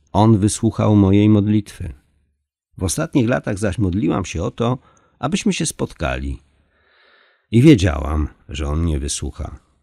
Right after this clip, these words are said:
odpowiedziała matka. To świadectwo niezachwianej wiary prostej słowackiej kobiety zawstydziło jej syna biskupa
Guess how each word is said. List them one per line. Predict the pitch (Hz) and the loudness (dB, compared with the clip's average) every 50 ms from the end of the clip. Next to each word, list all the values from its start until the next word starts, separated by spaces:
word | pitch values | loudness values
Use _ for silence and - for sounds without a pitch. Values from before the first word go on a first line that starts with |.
| _ _ _ _ | _ _ _ _
odpowiedziała | - 85 - - - 131 117 95 85 76 76 69 69 - - - | -10 -10 -10 -6 -4 -4 -2 -2 -2 -2 -4 -6 -8 -10 -12 -12
matka. | - - - - _ - _ - 82 80 78 76 - _ _ _ _ _ _ _ _ _ _ _ _ _ | -14 -16 -18 -20 _ -20 _ -18 -18 -18 -18 -20 -20 _ _ _ _ _ _ _ _ _ _ _ _ _
To | 98 85 | -8 -6
świadectwo | - - 87 85 85 104 107 - - - - - 82 73 71 - _ _ _ _ _ _ _ _ _ _ | -6 -6 -6 -6 -4 -6 -8 -8 -10 -14 -10 -8 -8 -8 -8 -10 _ _ _ _ _ _ _ _ _ _
niezachwianej | - 82 92 110 131 135 127 127 117 - - - 107 104 101 98 92 82 80 78 | 0 2 4 4 4 4 2 0 -2 -2 -4 -4 -2 0 2 2 2 0 0 0
wiary | 82 69 60 62 62 60 62 64 - - _ | -2 -2 -4 -4 -6 -6 -8 -10 -12 -10 _
prostej | - 107 120 120 - - - 117 117 | -2 0 0 0 -2 -4 -4 -6 -6
słowackiej | - - 92 87 90 85 - - - 90 82 | -4 -4 -4 -2 -2 -4 -6 -6 -8 -8 -6
kobiety | - - 80 76 78 67 65 - - 85 73 67 76 - _ _ _ _ _ _ _ _ _ _ - | -6 -6 -6 -4 -4 -4 -6 -6 -8 -8 -8 -8 -10 -14 _ _ _ _ _ _ _ _ _ _ -4
zawstydziło | 82 170 165 - - - - 104 104 120 135 120 92 80 | -2 -2 -2 -2 -4 -4 -4 -2 0 2 4 4 4 4
jej | 71 64 64 65 | 2 0 -4 -6
syna | - - - 82 76 64 64 | -6 -4 -2 -2 -2 -2 -4
biskupa | 62 - - - - - 120 - - 95 85 | -8 -8 -10 -8 -6 -6 -6 -2 -2 -2 -2